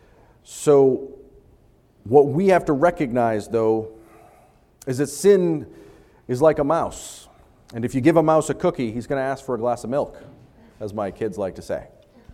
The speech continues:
Right? Owens describes it a little bit better. He says, "Sin is like water breaking forth. Once it's out, it will go wherever it wants." Right? And so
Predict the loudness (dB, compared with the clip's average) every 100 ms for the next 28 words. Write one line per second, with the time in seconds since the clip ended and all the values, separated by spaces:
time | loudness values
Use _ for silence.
0 | _ _ _ _ _ _ _ _ _ -4
1 | 0 2 0 -4 4 6 6 4 0 4
2 | 6 6 2 4 2 2 2 0 -4 -2
3 | 4 4 4 -4 -18 -20 -20 _ -14 2
4 | 4 6 6 4 6 4 6 2 0 -2
5 | -6 -2 -2 -2 -8 -20 -20 _ _ _
6 | _ 0 2 4 0 0 0 0 0 -8
7 | -16 -8 -6 -2 2 4 2 0 -2 -6
8 | -6 -8 -12 -20 -20 _ _ _ _ _
9 | _ _ -6 -4 -2 -4 -12 -20 _ -12
10 | -4 0 2 0